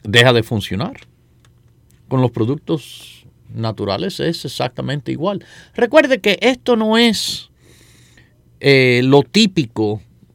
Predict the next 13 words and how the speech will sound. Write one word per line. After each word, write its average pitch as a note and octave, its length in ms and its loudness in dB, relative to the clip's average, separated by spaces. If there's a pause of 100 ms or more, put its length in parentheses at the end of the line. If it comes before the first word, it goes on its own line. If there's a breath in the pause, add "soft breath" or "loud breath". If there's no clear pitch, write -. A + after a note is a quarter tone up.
como C3 320 -2
decir, E3+ 520 4
eh, C3 260 4
una D#3 180 4
medicina C#3+ 840 0 (360)
recetada C#3 680 2
por D3+ 120 2
el C3 120 -2
médico, C3 420 0
medicina A#2+ 520 0
química, D3+ 600 0 (920 soft breath)
que D#3+ 160 8
hace A3 640 6